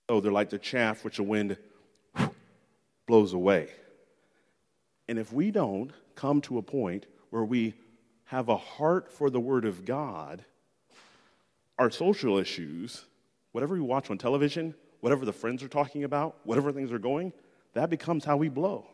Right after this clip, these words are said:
"Well, that, that makes good sense. That makes good sense. Oh, yeah, I hear that. I hear that. Oh, man, yeah." Versus the person who delights themselves in the Lord. So I'm gonna give you a dumb illustration. I'm gonna tell you it's dumb right off the, right off the bat. If I were to say two plus two equals, you would say,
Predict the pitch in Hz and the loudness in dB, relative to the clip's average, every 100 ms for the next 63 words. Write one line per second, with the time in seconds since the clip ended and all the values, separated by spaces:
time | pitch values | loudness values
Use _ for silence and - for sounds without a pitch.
0 | _ _ - 135 127 220 147 226 165 151 | _ _ 4 8 10 10 12 12 10 8
1 | - 185 254 214 123 202 165 165 196 185 | 10 8 10 6 8 6 6 2 2 4
2 | 233 135 - - - 220 170 220 - 165 | 4 2 -4 -18 6 6 10 10 10 8
3 | 190 240 190 135 185 196 269 147 87 101 | 6 6 8 10 8 8 6 4 4 2
4 | - - - _ _ _ _ _ _ - | 0 -8 -20 _ _ _ _ _ _ -4
5 | 220 220 - - 262 202 - - - _ | -2 -2 -4 0 2 2 -4 -14 -20 _
6 | _ _ _ _ 165 208 - 98 92 127 | _ _ _ _ 2 2 0 -6 -6 -10
7 | - _ _ _ _ 117 151 170 185 185 | -16 _ _ _ _ -10 -6 -6 -6 -4
8 | 175 120 123 147 151 113 104 107 123 123 | 0 0 0 -2 -2 2 2 2 0 2
9 | 98 - 123 - - - 175 190 156 139 | 2 2 0 0 -6 -10 -2 0 4 4
10 | 127 123 117 - 110 87 - - 123 123 | 4 4 2 0 -4 -4 -12 -10 -2 0
11 | - 131 107 - 98 78 - 127 147 147 | 2 0 0 -4 -8 -10 -8 -2 2 2
12 | - 120 113 180 180 175 131 107 71 - | 0 -12 2 6 6 4 4 2 0 -8
13 | - _ _ _ _ _ _ _ _ _ | -20 _ _ _ _ _ _ _ _ _
14 | _ _ - 120 143 220 185 156 143 117 | _ _ -2 4 8 8 8 6 6 6
15 | 127 185 180 156 - 165 135 139 110 123 | 4 0 4 4 6 4 4 2 0 0
16 | 120 135 117 113 123 | 0 0 4 6 4